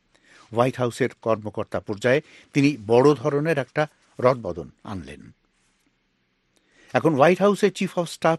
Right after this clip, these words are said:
পদে অধিষ্ঠিত হলেন নর্থ ক্যারোলাইনা থেকে নির্বাচিত কংগ্রেস বিধায়ক মার্ক মেডোজ, হটে গেলেন আগের চিফ অফ স্টাফ মার্ক ম্যালভেনি। প্রেসিডেন্ট এ রদবদলের ঘোষণা দেন গতকাল শুক্রবার দিন।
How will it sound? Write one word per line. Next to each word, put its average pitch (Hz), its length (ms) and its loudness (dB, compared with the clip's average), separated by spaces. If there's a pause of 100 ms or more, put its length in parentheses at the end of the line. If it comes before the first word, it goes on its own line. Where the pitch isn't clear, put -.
পদে 160 220 0
অধিষ্ঠিত 156 480 -4
হলেন 160 280 4 (320)
নর্থ 127 260 0 (120)
ক্যারোলাইনা 123 520 2
থেকে 117 240 -4
নির্বাচিত 110 500 0 (420)
কংগ্রেস 143 440 0
বিধায়ক 123 500 0 (300)
মার্ক 113 300 -2 (180)
মেডোজ, 117 480 2 (400)
হটে 143 240 0
গেলেন 131 320 0 (240)
আগের 123 360 0
চিফ - 240 -4
অফ 117 120 -4
স্টাফ 113 320 -4 (300)
মার্ক 107 440 -6 (560)
ম্যালভেনি। 98 500 -2 (1200)
প্রেসিডেন্ট 160 500 0
এ 143 100 0
রদবদলের 113 520 0
ঘোষণা 139 360 -2
দেন 143 220 2 (260)
গতকাল 107 440 -8
শুক্রবার 76 520 -6
দিন। 131 180 -4